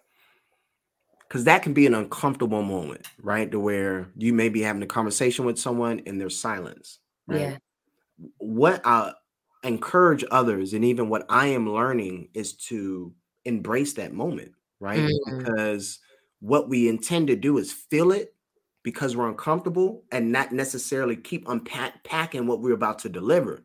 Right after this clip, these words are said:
Speaker 1: right?
Speaker 2: Mm-hmm.
Speaker 1: Or, or allow the other person to unpack it. I could have been like, "Yeah, and th-, nah, Imma hush up. Hey, you
Speaker 2: Mm-hmm,
Speaker 1: thinking, you
Speaker 2: mm-hmm.
Speaker 1: know what I'm saying? Let me
Speaker 2: Yeah.
Speaker 1: back up." So,
Speaker 2: That's a word.
Speaker 1: um,
Speaker 2: Yes.
Speaker 1: yeah, yep, yep, yep, yep.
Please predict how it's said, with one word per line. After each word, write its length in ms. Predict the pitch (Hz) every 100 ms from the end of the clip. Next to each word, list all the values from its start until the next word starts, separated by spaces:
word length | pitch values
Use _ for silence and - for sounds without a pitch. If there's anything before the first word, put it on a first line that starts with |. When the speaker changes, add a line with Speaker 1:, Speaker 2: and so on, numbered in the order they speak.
| -
Speaker 1:
right? 360 | 113 135 131 - - -
Speaker 2:
Mm-hmm. 160 | 156 147
Speaker 1:
Or, 320 | 165 202 156
or 440 | 147 190 220 156 139
allow 360 | 131 127 151 156
the 140 | 156
other 160 | 196 214
person 340 | 170 139 127
to 180 | - 120
unpack 340 | 104 113 95
it. 80 | -
I 120 | 98 131
could 120 | 127
have 60 |
been 140 | 113 113
like, 180 | 110 - - -
"Yeah, 160 | 185
and 220 | 185 143 143
th-, 120 | -
nah, 240 | 196 240
Imma 140 | 196 254
hush 240 | 220 233
up. 240 | 302 285 -
Hey, 220 | - - 175
you 80 | 180
Speaker 2:
Mm-hmm, 140 | 160
Speaker 1:
thinking, 180 | 381 370
you 140 | 233 175 165
Speaker 2:
mm-hmm. 60 | 170
Speaker 1:
know 60 | 220
what 80 | 285
I'm 100 | 294
saying? 420 | - 262 285 311
Let 100 | 254
me 120 | 233
Speaker 2:
Yeah. 200 | 190 143
Speaker 1:
back 80 | 135 - 120
up." 140 | -
So, 460 | - 160 147 143 123 _ _ -
Speaker 2:
That's 180 | 147 151
a 60 |
word. 180 | 131 123
Speaker 1:
um, 260 | 110 101 90 _ _
Speaker 2:
Yes. 380 | 135 131 127 -
Speaker 1:
yeah, 220 | 117 113 110 - _ _
yep, 180 | - 92 _ -
yep, 160 | - -
yep, 100 | - -
yep. 80 | -